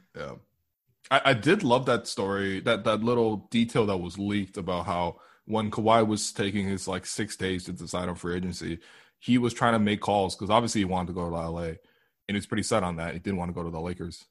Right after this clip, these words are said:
Um, and he was trying to call all these other stars, you know? He, I mean,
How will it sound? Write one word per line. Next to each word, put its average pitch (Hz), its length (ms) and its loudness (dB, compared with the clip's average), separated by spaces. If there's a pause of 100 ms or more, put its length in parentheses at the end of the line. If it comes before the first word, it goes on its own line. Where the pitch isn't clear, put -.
(140)
Um, 87 600 -4 (360)
and 92 480 -2 (460)
he - 220 2
was 151 160 2
trying 117 340 4
to 110 60 2
call 127 320 6
all 120 80 6
these 120 160 0
other 113 160 2
stars, - 560 -4 (200)
you - 120 -8
know? 110 280 -4 (120)
He, - 280 -4
I 90 40 -8
mean, 101 340 -2